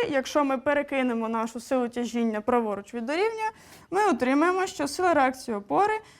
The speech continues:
дорівнює М Ж. Е, через це багато хто вважає, що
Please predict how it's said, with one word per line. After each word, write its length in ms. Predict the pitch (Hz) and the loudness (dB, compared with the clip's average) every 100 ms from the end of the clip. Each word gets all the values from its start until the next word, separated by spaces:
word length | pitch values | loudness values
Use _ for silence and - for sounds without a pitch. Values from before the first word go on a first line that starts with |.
| _ | _
дорівнює 600 | 240 254 311 359 339 320 320 - 285 | -2 0 2 0 0 0 -2 -2 2
М 180 | 285 | 2
Ж. 180 | 226 208 - _ _ _ _ _ _ _ _ _ - - - - - | 2 -4 -12 _ _ _ _ _ _ _ _ _ -20 -20 -20 -20 -6
Е, 180 | 262 262 - | -2 -2 0
через 360 | 403 453 - | 0 0 -2
це 220 | - 403 571 640 - | -2 2 2 2 -2
багато 460 | 302 254 285 466 403 | -4 0 2 2 -2
хто 260 | - 339 | -2 -2
вважає, 760 | 277 240 262 240 214 202 240 466 - _ _ _ _ | 0 -2 -2 -2 -4 -2 -2 -2 -8 _ _ _ _
що 600 | - - 269 269 277 | -14 0 2 4 2